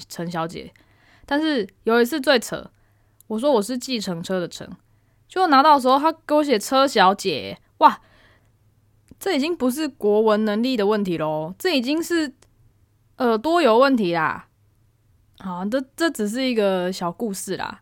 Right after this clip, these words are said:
那主要呢，我这个节目是要分享日本的大小事，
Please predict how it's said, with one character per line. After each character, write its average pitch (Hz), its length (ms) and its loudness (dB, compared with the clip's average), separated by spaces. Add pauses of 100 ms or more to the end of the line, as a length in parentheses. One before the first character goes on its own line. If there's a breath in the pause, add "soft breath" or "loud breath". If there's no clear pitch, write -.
(140)
那 262 100 -4
主 202 180 -4
要 247 200 4
呢， 202 280 -4 (200)
我 190 120 -6
这 220 140 -4
个 262 80 0
节 190 240 -6
目 202 460 -4
是 - 160 -8
要 214 160 0
分 220 260 -4
享 - 240 -6 (360)
日 247 120 -2
本 185 220 -6
的 170 80 -8
大 190 240 2
小 - 200 -12
事， - 320 -14